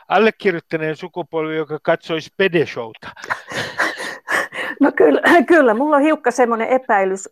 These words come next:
Speaker 2: on. Tän nuo-, nykyisen nuoren sukupolven aikana niin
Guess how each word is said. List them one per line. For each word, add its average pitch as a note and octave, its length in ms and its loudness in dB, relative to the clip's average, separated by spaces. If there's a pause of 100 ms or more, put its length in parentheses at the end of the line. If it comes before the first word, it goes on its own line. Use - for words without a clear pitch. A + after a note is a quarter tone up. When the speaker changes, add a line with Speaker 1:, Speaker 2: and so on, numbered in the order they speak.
Speaker 2:
on. G3 380 2
Tän A3 200 -4
nuo-, A3+ 180 -2
nykyisen A#3 500 -2
nuoren A3+ 320 0
sukupolven F#3 720 -4
aikana F#3 520 -2
niin F#3 200 -10